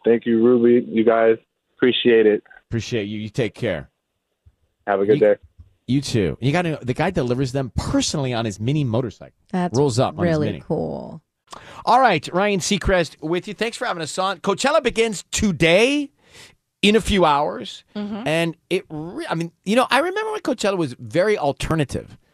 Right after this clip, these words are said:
Speaker 2: back in the day. It was a lot of acts that we didn't play that much. Now I feel like it's every act we play.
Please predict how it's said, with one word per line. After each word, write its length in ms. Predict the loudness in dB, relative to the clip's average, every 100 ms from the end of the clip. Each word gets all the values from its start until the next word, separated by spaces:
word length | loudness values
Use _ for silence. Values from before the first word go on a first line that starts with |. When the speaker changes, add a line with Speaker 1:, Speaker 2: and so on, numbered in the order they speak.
| _ -6
Speaker 2:
back 240 | -4 -2
in 80 | -2
the 100 | -2
day. 460 | 2 2 2 -4 -14 _ -4
It 100 | -2
was 180 | -2 -2
a 40 | 2
lot 180 | 4 4
of 60 |
acts 220 | 2 0
that 180 | 0 0 -2
we 340 | -8 -2 2
didn't 220 | 0 0
play 200 | 0 2
that 160 | 0 -4
much. 360 | -12 -14 -16 -16 _ -14 0
Now 200 | 4 4
I 60 |
feel 160 | 4 2
like 100 | 2
it's 120 | -2 0
every 240 | 0 2 2
act 220 | 0 -6
we 120 | -6
play. 320 | -8 -10 -14